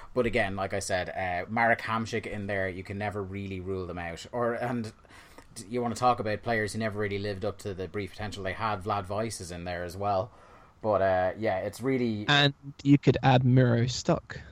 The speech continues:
Speaker 1: You
Speaker 2: to
Speaker 1: could
Speaker 2: that.
Speaker 1: indeed, you could indeed. But it is kind of like it, their performance, much as we said, like, the, the difference between a good and great performance for Switzerland was, uh, Xherdan Shaqiri showing up, the, the difference maker for Slovakia, it's,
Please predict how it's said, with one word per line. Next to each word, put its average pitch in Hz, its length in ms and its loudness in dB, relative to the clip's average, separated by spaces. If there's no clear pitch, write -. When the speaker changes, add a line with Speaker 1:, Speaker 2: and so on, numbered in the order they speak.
Speaker 1:
You 120 80 -4
Speaker 2:
to 104 80 4
Speaker 1:
could - 100 4
Speaker 2:
that. - 180 2
Speaker 1:
indeed, 135 240 -2
you 90 100 -8
could 113 180 -2
indeed. 92 460 -4
But 110 320 -6
it 117 140 -2
is 131 220 4
kind 127 280 4
of 113 120 2
like 110 300 2
it, 113 200 -6
their 139 320 8
performance, 135 560 2
much 147 220 0
as 147 120 0
we 127 120 0
said, 127 380 8
like, 107 280 0
the, 107 200 -2
the 92 120 -8
difference 110 400 -2
between 110 360 -6
a 110 100 -6
good 120 240 0
and 117 140 -2
great 117 220 2
performance 107 360 -4
for 98 80 -8
Switzerland 95 640 -4
was, 95 440 0
uh, 101 280 2
Xherdan 101 240 -2
Shaqiri 104 420 -2
showing 95 320 -4
up, 90 240 -8
the, 95 540 -8
the 113 100 -6
difference 123 420 -2
maker 101 400 -2
for 101 280 -2
Slovakia, 95 460 -2
it's, - 160 -8